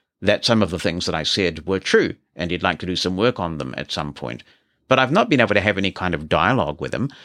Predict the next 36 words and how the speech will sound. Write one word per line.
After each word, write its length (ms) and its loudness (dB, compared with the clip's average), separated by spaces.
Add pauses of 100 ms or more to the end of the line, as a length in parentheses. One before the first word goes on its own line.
(140)
I've 280 -2
written 300 0
to 140 2
him, 380 2 (260)
I've 240 -2
pinged 260 0
him 80 0
on 200 -2
Mastodon, 640 2
that 120 0
sort 160 -8
of 120 -8
thing, 260 -2 (320)
and 160 4
he 60 0
doesn't 300 0
engage, 440 0
and 80 -2
I 60 -2
guess 220 -2
that's 200 -2
his 160 -6
choice, 300 -2
and 80 -4
he 80 -4
does 240 0
have 160 -4
a 40 -2
lot 220 -2
of 100 -8
users. 500 -6 (640)
But 320 0 (100)
I'm 240 4
not 300 0 (300)
truly 440 2
happy 560 -4